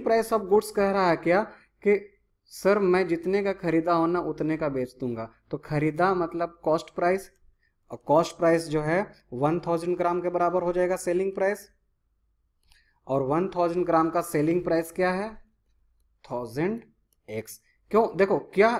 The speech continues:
सेलिंग प्राइस जो है cost price of thousand grams के इक्विवेलेंट क्यों है?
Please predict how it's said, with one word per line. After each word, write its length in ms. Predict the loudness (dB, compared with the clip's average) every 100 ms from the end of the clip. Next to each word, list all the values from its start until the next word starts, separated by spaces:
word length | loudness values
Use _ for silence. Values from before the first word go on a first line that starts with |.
| -2
सेलिंग 360 | 2 4 2
प्राइस 320 | 0 -2 -2 -2
जो 100 | -4
है 140 | -2
cost 300 | 0 0 -2
price 240 | -4 -4
of 100 | -6
thousand 380 | -4 -2 0 0
grams 340 | 0 -2 -6 -12 -6
के 140 | -4 -4 -8 _ _ -10
इक्विवेलेंट 580 | -6 0 0 0 -6
क्यों 240 | -4 -2 -2
है? 160 | -4